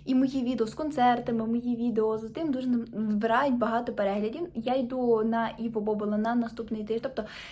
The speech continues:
не на наступний вівторок, а ще через вівторок, тобто вісімнадцятого числа. От, тому всім приємного перегляду, обзор мого стола, мого любимого стола. Поїхали!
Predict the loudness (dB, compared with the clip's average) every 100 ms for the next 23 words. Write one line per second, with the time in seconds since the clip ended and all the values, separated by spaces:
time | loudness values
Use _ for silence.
0 | -6 0 2 2 2 0 -2 -4 -6 -6
1 | 0 0 0 -4 -2 -2 -2 -4 -4 -4
2 | -8 -10 -6 -6 -6 -8 -8 -4 -2 -2
3 | -4 -8 -20 -20 -10 -8 -4 0 0 0
4 | -2 -2 -4 -8 -8 -10 -16 -16 -16 -16
5 | -6 2 2 2 -2 -4 0 2 4 2
6 | -4 -12 -12 -8 0 0 2 2 2 2
7 | 2 0 0 0 0 2 2 0 -4 -14
8 | -12 -6 -4 2 2 2 -6 -16 -8 -4
9 | -2 -4 -2 0 2 -2 -10 -20 -20 -20
10 | -18 -2 2 2 2 -2 -4 -16 -20 -20
11 | -20 -20 -10 -4 2 4 4 2 -4 -10
12 | -12 -14 -20 -8 4 6 6 -2 -10